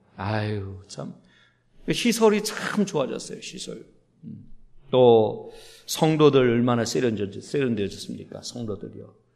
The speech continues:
아는 게 너무 많아요. 목회자들보다 더 잘 알아요. 예. 섣불리 목회자 이제 못하는 시대가 되어버렸어요.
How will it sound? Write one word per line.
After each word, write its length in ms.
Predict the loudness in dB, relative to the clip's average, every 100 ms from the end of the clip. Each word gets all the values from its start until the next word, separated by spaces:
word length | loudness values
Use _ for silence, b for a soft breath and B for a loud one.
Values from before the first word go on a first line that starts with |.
| _ _ _ _ _ _
아는 300 | -2 0 2
게 80 | 2
너무 260 | 2 0
많아요. 480 | -2 -4 -6 -10 -16 _ _ _ _ _ _ _ _
목회자들보다 720 | -4 4 6 6 2 2 0
더 160 | 0 -2
잘 180 | 0 -2
알아요. 400 | -4 -8 -12 -16 _ _ _ _
예. 240 | -10 -8 -12 -20 _ _ _ _ _ _
섣불리 560 | -6 -4 2 4 6 6
목회자 440 | 4 2 -2 2
이제 200 | 0 0
못하는 380 | -2 -2 0 0
시대가 320 | 2 2 2
되어버렸어요. 560 | 0 -4 -6 -12 -16